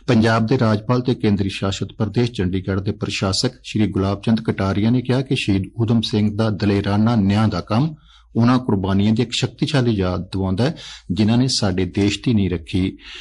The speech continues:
ਇਸ ਦੌਰਾਨ ਚੰਡੀਗੜ੍ਹ ਦੇ ਸਕੂਲਾਂ ਵਿੱਚ ਸ਼ਹੀਦ ਊਧਮ ਸਿੰਘ ਦੇ ਜੀਵਨ ਅਤੇ ਵਿਰਾਸਤ ਦੇ ਸਨਮਾਨ ਨੂੰ ਸਮਰਪਿਤ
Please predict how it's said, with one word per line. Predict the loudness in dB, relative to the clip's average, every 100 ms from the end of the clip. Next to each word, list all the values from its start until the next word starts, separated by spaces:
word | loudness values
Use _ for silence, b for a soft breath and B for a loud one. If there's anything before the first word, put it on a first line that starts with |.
| B 0
ਇਸ | 2
ਦੌਰਾਨ | 2 2 2
ਚੰਡੀਗੜ੍ਹ | 4 4 4 4
ਦੇ | 2
ਸਕੂਲਾਂ | 0 0 2 2
ਵਿੱਚ | 2
ਸ਼ਹੀਦ | 0 0 2 2 0 0
ਊਧਮ | 2 2
ਸਿੰਘ | 2 2
ਦੇ | 2
ਜੀਵਨ | 0 0 0 0
ਅਤੇ | 0
ਵਿਰਾਸਤ | -2 0 0 0
ਦੇ | 0 -2
ਸਨਮਾਨ | 0 0 0 0 2
ਨੂੰ | 2
ਸਮਰਪਿਤ | 2 0 0 0